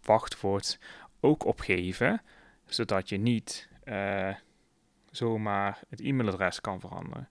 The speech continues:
Maar ja, v-, in dit geval, om de rest uit te kunnen leggen, eh,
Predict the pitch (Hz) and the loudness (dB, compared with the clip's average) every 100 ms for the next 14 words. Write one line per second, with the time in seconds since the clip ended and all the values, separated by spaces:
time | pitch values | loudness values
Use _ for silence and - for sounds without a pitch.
0 | _ - 247 - - 139 139 - 107 - | _ 4 6 6 2 -4 -4 -4 -4 -2
1 | 143 143 - 139 131 131 131 131 - - | 0 0 2 2 6 6 6 2 -8 -16
2 | - 123 123 127 123 117 120 113 120 - | -2 6 6 6 2 0 2 4 2 2
3 | 120 117 - 113 113 110 113 120 117 - | 0 0 -2 -4 -2 -2 -2 -2 -2 -4
4 | - - - 113 | -10 -16 -18 -12